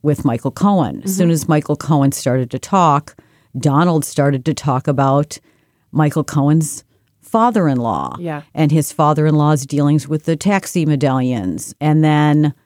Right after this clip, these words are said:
Speaker 1: you see Matt Gaetz, uh, right before Michael Cohen's testimony a few weeks ago on the Hill,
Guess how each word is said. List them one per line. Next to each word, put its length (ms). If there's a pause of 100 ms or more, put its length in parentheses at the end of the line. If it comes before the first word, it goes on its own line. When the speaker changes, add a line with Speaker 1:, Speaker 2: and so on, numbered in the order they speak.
(420)
Speaker 1:
you 180
see 300
Matt 280
Gaetz, 680 (540)
uh, 240
right 200
before 580 (120)
Michael 400
Cohen's 480
testimony 920
a 60
few 200
weeks 300
ago 360
on 220
the 60
Hill, 560